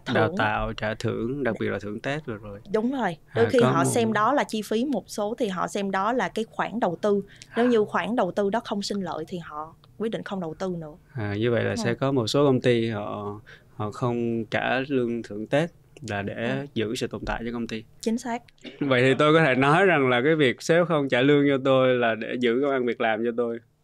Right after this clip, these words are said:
Speaker 1: Điều đó đúng không?
Speaker 2: Ừ, điều đó tùy thuộc, cái điều đó nó thú vị nha. Nhưng mà trong tình hình hiện tại, cái tình hình mà kinh tế nói chung đang khó khăn thì đó thường là cái lý do nó hợp lý và nó vừa hợp thời nhất.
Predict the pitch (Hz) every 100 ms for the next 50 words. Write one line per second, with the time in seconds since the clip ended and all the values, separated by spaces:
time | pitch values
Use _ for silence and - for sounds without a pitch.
0 | _ 117 110 120 139 147 110 _ _ _
1 | _ _ - 220 190 175 165 156 _ 190
2 | 175 202 277 339 196 202 202 165 247 254
3 | 180 202 285 294 269 254 214 - 202 214
4 | 185 _ _ _ _ _ _ - - _
5 | - - 247 269 208 247 247 214 196 208
6 | 185 - 175 170 180 165 151 165 - 262
7 | 190 190 180 175 175 175 - 165 - 240
8 | 226 226 226 311 294 254 208 202 226 262
9 | 247 208 202 170 - _ - 202 262 320
10 | 220 170 165 165 233 240 233 226 190 185
11 | _ _ - 247 196 - 190 220 330 _
12 | - 180 170 233 180 156 160 - - 185
13 | 147 165 240